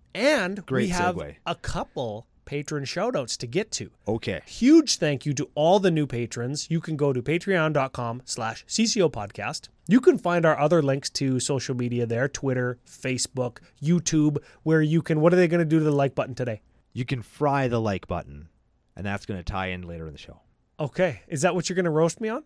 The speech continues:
Speaker 2: Yeah.
Speaker 1: Okay, you can fry the like button, and if you fry the like button on YouTube, that gets you entered in to win our Kess slash Anala sealed Commander seventeen deck. That is the giveaway for the Arc of No Lists.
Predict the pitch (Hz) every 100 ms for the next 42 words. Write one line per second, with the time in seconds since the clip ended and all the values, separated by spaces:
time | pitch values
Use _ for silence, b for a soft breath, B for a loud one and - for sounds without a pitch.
0 | - 85 - _ 185 - 151 123 165 165
1 | - 196 196 233 220 175 156 127 - 160
2 | - b b b b b 151 151 147 147
3 | 143 _ _ _ _ - 226 247 226 214
4 | 165 180 170 156 139 131 117 113 127 143
5 | 135 127 117 117 - 120 117 131 _ _
6 | - 156 143 170 151 147 147 156 147 139
7 | 143 147 143 135 120 - 156 143 - -
8 | - - 151 143 - 147 147 139 135 131
9 | 127 b b - - 190 180 165 147 -
10 | _ _ _ _ - 160 170 165 - 165
11 | 151 - 147 135 131 - 170 147 139 127
12 | 127 131 131 131 139 135 131 131 123 135
13 | 127 202 - - -